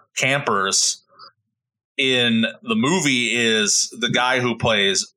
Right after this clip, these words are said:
Ben in Short Circuit, who, you know, we're led to believe in Short Circuit that the guy i-, is Indian,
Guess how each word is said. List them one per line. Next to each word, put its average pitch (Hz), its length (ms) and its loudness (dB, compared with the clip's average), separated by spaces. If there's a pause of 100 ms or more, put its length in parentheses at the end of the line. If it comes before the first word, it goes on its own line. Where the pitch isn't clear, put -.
Ben 104 760 -2 (520)
in 110 260 2
Short 110 280 -2
Circuit, 131 500 0
who, 139 420 0 (1700)
you 156 160 0
know, 139 400 0 (720)
we're 147 180 0
led 233 200 2
to 247 60 -2
believe 147 360 2
in 123 80 0
Short 131 200 0
Circuit 127 340 2
that 110 120 0
the 113 80 -2
guy 120 220 2
i-, 107 260 2
is 107 280 0
Indian, 101 640 2